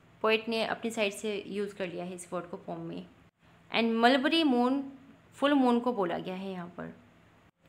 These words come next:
I hope कि ये पोम आपको अच्छे से समझ में आया होगा, आपने एंजॉय किया होगा इस पोम को,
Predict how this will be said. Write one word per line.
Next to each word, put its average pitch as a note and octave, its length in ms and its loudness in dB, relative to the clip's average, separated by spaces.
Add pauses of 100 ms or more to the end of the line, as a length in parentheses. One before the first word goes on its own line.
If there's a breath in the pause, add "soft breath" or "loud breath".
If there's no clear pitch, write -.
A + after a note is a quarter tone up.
(420 soft breath)
I B3 140 6
hope D#4 320 2
कि D#4+ 60 -4
ये E4+ 100 4
पोम C#4 340 0
आपको A#3+ 280 6
अच्छे A#3+ 240 -2
से C4 120 -8
समझ G#3+ 300 -2
में B3+ 140 -2
आया A#3+ 220 2
होगा, B3 240 0
आपने G#3+ 260 0
एंजॉय G3 340 -2
किया B3 180 -6
होगा A#3 200 -4
इस A#3 120 -6
पोम G#3+ 320 -6
को, A3 340 -8